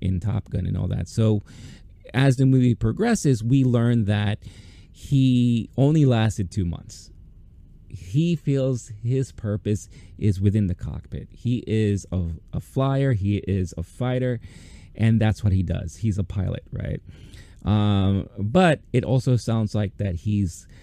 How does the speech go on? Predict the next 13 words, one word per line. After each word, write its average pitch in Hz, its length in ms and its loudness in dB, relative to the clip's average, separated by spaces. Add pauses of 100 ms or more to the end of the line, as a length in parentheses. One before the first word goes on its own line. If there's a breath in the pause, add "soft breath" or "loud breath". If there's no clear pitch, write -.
(320 loud breath)
uh, 85 720 -4
he's 120 420 0
formed 160 480 -2
a 117 300 0
even 127 440 2 (140)
worse 127 460 2
rep 104 340 0 (180)
than 98 440 0
we 101 160 2
originally 95 600 0
left 82 340 -2
him 95 140 -2
at. - 180 -6